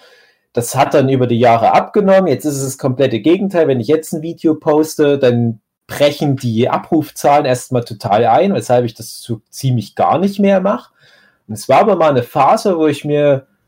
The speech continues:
also wenn ich mir da meine Statistiken angeguckt habe, da waren vielleicht von den Top ten erfolgreichsten Postings, die ich überhaupt auf Instagram hatte,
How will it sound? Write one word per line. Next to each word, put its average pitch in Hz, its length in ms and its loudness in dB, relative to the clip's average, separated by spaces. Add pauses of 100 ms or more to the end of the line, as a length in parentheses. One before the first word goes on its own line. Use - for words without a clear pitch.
(520)
also 117 220 -4
wenn 143 120 2
ich 127 100 -4
mir 139 100 0
da 131 100 2
meine 123 220 2
Statistiken 196 560 -4
angeguckt 170 880 -6
habe, 175 240 2
da 120 140 2
waren 131 260 2
vielleicht 135 280 -2
von 135 160 -4
den 117 260 -2
Top 185 340 -2
ten 165 300 0
erfolgreichsten 139 920 -2
Postings, 156 640 -2
die 123 100 -10
ich 113 60 -8
überhaupt 117 380 0
auf - 140 -6
Instagram 160 720 -4
hatte, 143 400 -2